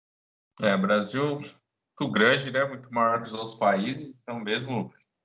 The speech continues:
na crise que a gente tá, ainda, ainda consegue se sobressair, né? Então é isso aí, então. Ah, sobre a final da Libertadores,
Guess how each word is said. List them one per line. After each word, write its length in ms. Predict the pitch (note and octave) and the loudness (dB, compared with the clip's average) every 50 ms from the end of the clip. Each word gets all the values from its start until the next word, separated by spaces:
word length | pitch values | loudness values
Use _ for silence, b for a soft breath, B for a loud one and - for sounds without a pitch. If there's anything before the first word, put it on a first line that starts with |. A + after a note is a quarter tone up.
| _ _ | _ _
na 240 | - F#2+ F#2+ F#2+ F#2+ | 0 0 0 0 0
crise 420 | - - F#2+ F#2+ G2+ G#2 G2+ - - | -2 0 4 6 6 6 4 4 0
que 60 | G#2 | 0
a 60 | F#2+ | 0
gente 340 | F#2 F#2 F2+ - G2 F#2 F#2 | 0 -2 -2 -2 -2 -4 0
tá, 260 | - F2 F2 F2+ F#2+ | 2 4 4 6 6
ainda, 680 | G#2 A2+ A#2+ B2 A#2+ B2 B2+ A#2+ A2 F#2+ F2 F2 - _ | 4 4 2 0 0 2 2 2 2 2 0 -2 -6 _
ainda 800 | - F2 F2 F2 F2+ F2+ F2 F#2 F#2 F#2+ F#2+ F#2 F2 E2+ - - _ _ _ _ _ _ _ _ _ _ _ _ - | -12 -12 -10 -12 -12 -8 -4 -2 -2 0 0 0 0 -2 -4 -8 _ _ _ _ _ _ _ _ _ _ _ _ -2
consegue 560 | F#2 F#2+ F#2 - - F2 F2 F2+ F2+ F#2 F2+ | 0 2 2 2 4 4 4 4 2 2 0
se 160 | - - - | 2 2 2
sobressair, 880 | - - - G2+ F#2 F#2 F2+ F#2+ F#2+ - - A#2+ G#2 F#2 F2+ F2+ F2+ E2+ | 2 2 2 2 0 0 0 0 0 2 4 4 4 2 2 -2 -6 -6
né? 200 | E2+ E2+ F2 - _ _ _ _ _ _ _ _ _ _ _ _ _ _ _ _ _ _ _ _ | -8 -10 -10 -12 _ _ _ _ _ _ _ _ _ _ _ _ _ _ _ _ _ _ _ _
Então 220 | - C3+ D#3+ F#3 | 0 2 4 4
é 60 | A3+ | 4
isso 200 | C4+ - - D#4+ | 4 2 0 0
aí, 200 | - G3 G3+ G#3+ | 0 0 0 0
então. 440 | B3 A#3+ - G3 F#3 - - - - - _ _ _ _ _ _ _ _ _ _ _ _ _ _ _ _ | 0 2 4 4 4 4 0 -4 -8 -14 _ _ _ _ _ _ _ _ _ _ _ _ _ _ _ _
Ah, 340 | - F2 F2 F2 F2+ F#2 - - _ _ _ _ _ _ _ _ _ _ _ _ _ _ _ _ - | -6 -4 -4 -4 -4 -8 -12 -18 _ _ _ _ _ _ _ _ _ _ _ _ _ _ _ _ -16
sobre 380 | - - F2+ F2 E2+ F2 F2+ | -8 -6 -4 -4 0 2 2
a 100 | F2+ F2 | 2 2
final 520 | - - - F#2+ F2 F2 F2+ G2 G2 G2 F#2+ | 0 -2 -6 -4 -2 2 4 4 6 4 4
da 60 | F#2 | 2
Libertadores, 1300 | F#2 F#2+ F#2 F#2+ F#2+ F#2+ F#2+ A#2 A2+ F#2+ G#2 C3 F#3 G#3 G3 D3+ - - - - - - - - _ | 0 0 0 -2 -2 0 0 0 0 2 2 2 4 4 4 2 0 -2 -4 -4 -4 -6 -8 -12 _